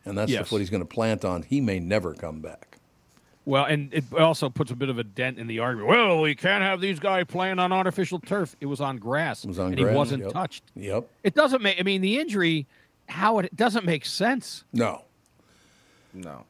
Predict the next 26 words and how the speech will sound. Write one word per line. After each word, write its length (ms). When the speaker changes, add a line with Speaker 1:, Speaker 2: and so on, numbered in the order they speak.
Speaker 3:
it's, 280
it's 260
unfortunate. 680
There's 160
nothing, 440
and 160
there's 260
no 880
real 720
preventative 800
maintenance 500
that 200
you 60
can 120
do 240
over 180
your 140
career 100
Speaker 2:
No. 300
Speaker 3:
to 60
make 140
sure 160
your 140
Achilles 420
doesn't 400
tear. 300